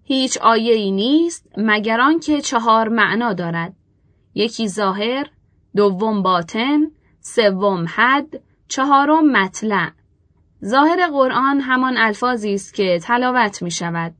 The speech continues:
و باطنش فهم و حدش احکام حلال و حرام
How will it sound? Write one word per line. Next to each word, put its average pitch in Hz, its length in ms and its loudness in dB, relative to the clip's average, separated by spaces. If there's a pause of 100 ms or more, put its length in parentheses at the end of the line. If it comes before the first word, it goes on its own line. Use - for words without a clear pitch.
(540)
و 185 100 0
باطنش 220 760 0 (120)
فهم 269 680 2 (440)
و 190 340 4
حدش 233 760 2
احکام 220 520 0
حلال 208 600 0
و 311 40 2
حرام 214 560 0